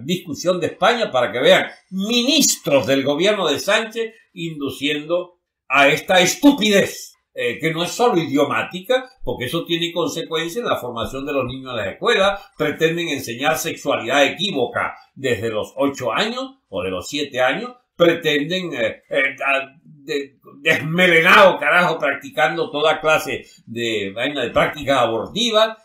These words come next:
de, de matrimonios de todo tipo, y lo peor de todo, eso que ya tomó la iniciativa el señor Biden de apoyarlo en los Estados Unidos, que tú puedes ser mujer si te sientes mujer. Carajo,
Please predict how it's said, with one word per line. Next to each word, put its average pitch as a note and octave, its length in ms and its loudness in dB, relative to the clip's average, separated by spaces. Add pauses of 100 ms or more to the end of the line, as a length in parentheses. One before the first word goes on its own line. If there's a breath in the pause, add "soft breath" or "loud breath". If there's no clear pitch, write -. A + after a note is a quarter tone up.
(120)
de, A2+ 540 -4
de C#3 100 4
matrimonios C3+ 760 -2
de A2 140 -6
todo C3 340 -2
tipo, B3+ 280 -2 (320)
y D#3+ 120 -4
lo D#3 200 6
peor E3 240 6
de G#3+ 120 2
todo, A3 600 2
eso D3 560 0
que G#2 440 -4
ya C#3 200 2
tomó E3+ 300 -2
la F#3 100 0
iniciativa D#3+ 640 -4
el D3 80 -4
señor C3+ 380 -6
Biden D#3+ 440 2 (220 loud breath)
de A#2+ 160 4
apoyarlo E3+ 520 6
en E3+ 60 0
los C#3+ 120 6
Estados C#3+ 380 2
Unidos, A3+ 480 0 (180 soft breath)
que F3 220 -4
tú E3+ 160 -2
puedes G#3 360 4
ser A3 260 4
mujer A3+ 340 2
si E4+ 180 -6
te D4 120 2
sientes A2 580 -6
mujer. D#2+ 480 -10 (300)
Carajo, D3+ 440 -6